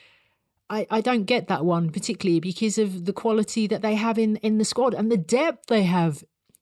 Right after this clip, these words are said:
in that squad. It's pretty much on the levels of, of City. We talked about this the other day. Can you honestly say that Chelsea's got a, a B team in that squad? I, I don't think you can. It's the same with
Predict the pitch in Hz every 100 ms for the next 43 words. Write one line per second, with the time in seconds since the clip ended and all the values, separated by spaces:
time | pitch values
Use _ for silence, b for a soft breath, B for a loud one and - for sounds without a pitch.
0 | _ 208 190 185 - 190 180 202 - -
1 | 320 392 196 156 185 190 185 190 180 190
2 | 190 - 214 202 - 330 311 208 170 180
3 | 196 196 B B B B - 302 208 190
4 | - 185 196 262 220 170 170 254 294 320
5 | 311 285 247 285 233 175 156 160 - 202
6 | - 185 - 156 175 160 175 - 226 208
7 | 180 170 151 156 160 - _ _ _ -
8 | 190 175 170 - 208 170 180 190 196 190
9 | 208 170 - 185 - 156 220 214 208 180
10 | 202 - 208 196